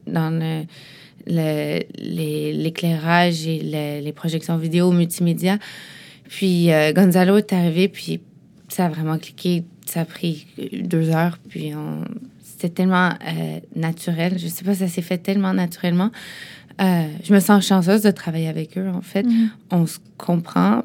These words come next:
Speaker 1: puis on, on a du plaisir à travailler ensemble. Il y a beaucoup d'humour dans ce qu'on fait. Même si le spectacle est heavy, il y a vraiment beaucoup d'humour aussi, de l'humour noir. Puis on s'amuse, puis c'est, c'est deux gars super talentueux, super ouverts d'esprit.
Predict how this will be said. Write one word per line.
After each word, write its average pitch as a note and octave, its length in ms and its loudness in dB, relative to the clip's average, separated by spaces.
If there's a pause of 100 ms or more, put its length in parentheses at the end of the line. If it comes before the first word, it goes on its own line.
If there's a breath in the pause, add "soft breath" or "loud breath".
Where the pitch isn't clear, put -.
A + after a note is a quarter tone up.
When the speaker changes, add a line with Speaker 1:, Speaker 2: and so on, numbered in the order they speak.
Speaker 1:
puis F3 300 -2
on, D#3 160 -6 (140)
on E3+ 80 0
a E3 80 2
du E3 160 -10
plaisir E3 460 -4
à E3+ 60 -4
travailler E3+ 320 -4
ensemble. E3+ 380 0
Il E3 60 2
y - 20 -2
a D#3 40 -4
beaucoup D#3+ 280 -4
d'humour E3 560 0
dans E3 120 -4
ce - 80 -8
qu'on E3 140 -2
fait. F#3 200 4
Même G3+ 180 6
si A#3 140 2
le A#3 60 4
spectacle A3 480 2
est D#3+ 200 2
heavy, F3+ 400 2 (500 loud breath)
il F3+ 80 0
y F#3 40 6
a F3+ 60 6
vraiment D#3+ 460 2
beaucoup E3 280 0
d'humour F3 480 2
aussi, F3 320 0
de F#3 80 0
l'humour D#3+ 320 0
noir. E3+ 260 2 (480 loud breath)
Puis - 80 -14
on E3 60 0
s'amuse, E3 500 -2
puis - 100 -20
c'est, D3+ 280 -8
c'est - 180 -12
deux E3+ 140 0
gars E3 160 0
super F3 300 -4
talentueux, F3 480 0
super F#3 300 -2
ouverts F3 220 0
d'esprit. F#3 540 -4